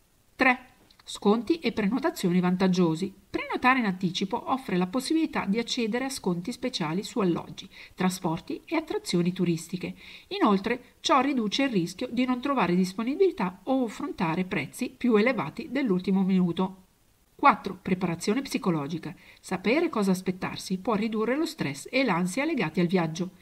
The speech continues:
La pianificazione anticipata fornisce una guida chiara,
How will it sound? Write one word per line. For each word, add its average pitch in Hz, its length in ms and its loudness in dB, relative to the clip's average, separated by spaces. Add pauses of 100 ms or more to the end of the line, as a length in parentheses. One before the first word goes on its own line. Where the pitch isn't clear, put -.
(160)
La 202 160 6
pianificazione 180 760 2
anticipata 165 720 -2
fornisce 240 500 0
una 208 120 0
guida 254 280 2
chiara, 139 420 -4